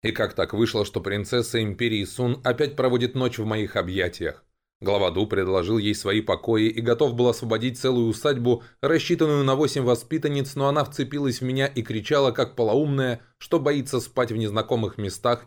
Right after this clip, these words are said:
и единственный, с кем ей будет спокойно, это ее глубоко уважаемый учитель,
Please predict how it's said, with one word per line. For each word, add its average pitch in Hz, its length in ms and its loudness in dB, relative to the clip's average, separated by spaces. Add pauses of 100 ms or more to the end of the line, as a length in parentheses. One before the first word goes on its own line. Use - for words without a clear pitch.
и 120 40 -2
единственный, 107 680 -2
с - 60 -14
кем 117 160 -2
ей 104 160 0
будет 95 320 -4
спокойно, 135 680 0 (240)
это 143 200 0
ее 139 220 4
глубоко 120 420 2
уважаемый 120 600 2
учитель, 113 600 -6